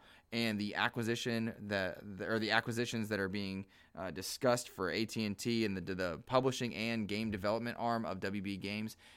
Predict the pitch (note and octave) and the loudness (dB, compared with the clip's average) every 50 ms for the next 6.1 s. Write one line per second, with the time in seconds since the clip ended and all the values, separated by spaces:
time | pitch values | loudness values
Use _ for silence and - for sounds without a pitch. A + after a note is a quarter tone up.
0 | - - - G2+ G#2 F#2+ F#2+ F#2 F2 - - - F#2+ F#2+ F#2 F#2 - - - - | -18 -10 -6 -2 -2 0 0 -2 -4 -6 -8 -6 -6 -6 -6 -8 -10 -12 -12 -10
1 | - - - - - C3 C3 B2+ C3 C3+ B2+ A#2 G2+ G#2 G2+ G#2+ A#2+ C3 C3 - | -8 -6 -4 -2 2 4 6 6 6 6 4 2 4 4 2 2 2 0 -4 -4
2 | - D#3 D3 D3 D#3 D3+ - - C#3+ D#3 D3+ - E3+ C#3 A2 G#2 G2 G2 G2 A2 | -2 -2 -2 0 -2 -4 -4 -2 -4 -4 -4 -4 -6 -4 -4 -2 -2 -2 -2 -2
3 | A2 A2 A2 G#2+ G#2 G2 G#2 G#2 G#2+ G2+ G#2 G2 F#2 G2+ F#2+ G2+ A#2 C3 C3 A2 | -4 -2 -2 -2 -2 0 0 0 0 0 -2 -2 -2 -2 0 0 0 0 0 0
4 | F#2+ F#2 G2 G#2+ B2 B2+ B2 A#2+ B2 A2+ A#2 A2+ - - A2+ G#2 G2+ - G#2+ A2 | -2 0 2 2 4 4 4 4 2 2 0 -2 -4 -2 -2 -2 -2 -2 -2 0
5 | A2 G#2 G#2 G#2+ A#2+ C3+ - - G#2 G2+ G#2+ G2+ G2 F#2 F#2 G2+ G#2+ A2 A#2+ C3 | 2 2 2 2 0 -2 -4 -6 -6 -4 -2 -2 -2 0 0 -2 -2 -2 -2 -2
6 | C#3 | -4